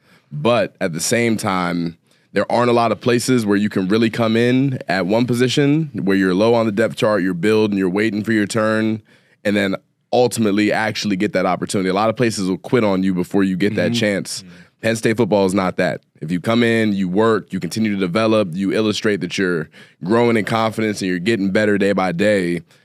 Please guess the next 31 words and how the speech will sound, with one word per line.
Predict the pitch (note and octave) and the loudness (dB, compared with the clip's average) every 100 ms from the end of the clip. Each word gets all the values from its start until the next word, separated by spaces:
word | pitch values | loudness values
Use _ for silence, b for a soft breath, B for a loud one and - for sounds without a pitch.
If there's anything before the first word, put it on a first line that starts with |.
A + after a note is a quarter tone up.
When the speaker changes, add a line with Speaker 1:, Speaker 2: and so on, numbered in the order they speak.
| b - | b -4
Speaker 1:
that | B2 B2 | -4 -2
time | A#2+ A#2 G#2 | -2 0 0
does | G#2+ G2 | 2 2
ultimately | F#2+ F#2 F#2+ F2 | 0 0 -2 -2
come | F#2+ F2+ | -2 -2
for | F2+ | -2
a | F2 | 0
lot | E2+ D2+ | 0 -2
of | |
Speaker 3:
Yeah. | F2+ | -4
Speaker 1:
people. | C#2+ C#2 - _ | -4 -8 -12 _
Speaker 2:
Man, | A#2+ A#2+ | -4 -2
they'll | C3 | 0
find | D3 A#2 | -2 0
a | |
role | C#3 D3 | -2 -2
for | - G#2+ | -4 -6
you. | F2+ - | -6 -10
You | A#2+ | -2
like | C#3+ C3+ | -2 0
special | E3+ D#3 D3 | -2 -2 -2
teams? | E3 E3 D#3+ - - | -2 -2 -4 -6 -4
You | F2+ | 0
Speaker 1:
Yep. | |
Speaker 2:
lo-, | A2+ - | 0 0
you | A2+ | 0
love | C#3+ D3+ | 2 0
special | D3 A#2 G#2+ | 0 -2 -2
teams | G#2 G2 F#2 | -6 -6 -2
here. | E2+ | -2
Speaker 1:
Yep. | D#2 | -2